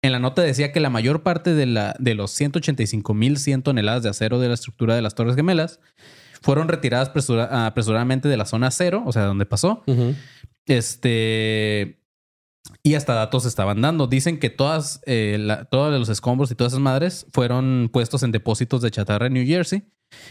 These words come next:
Speaker 1: Y después se mandaron a China, eh, unos de ellos en una empresa llamada Bao Steel,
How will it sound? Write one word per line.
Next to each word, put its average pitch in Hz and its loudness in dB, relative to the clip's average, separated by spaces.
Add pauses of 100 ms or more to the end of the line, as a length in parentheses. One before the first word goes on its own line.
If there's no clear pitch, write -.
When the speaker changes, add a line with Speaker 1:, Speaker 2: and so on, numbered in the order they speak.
(120)
Speaker 1:
Y 180 4
después 196 0
se 160 0
mandaron 120 2
a 131 0
China, 143 0
eh, 127 -2
unos 123 2
de 123 0
ellos 131 0
en 110 0
una 107 2
empresa 113 -2
llamada 104 -2
Bao 110 -2
Steel, 190 0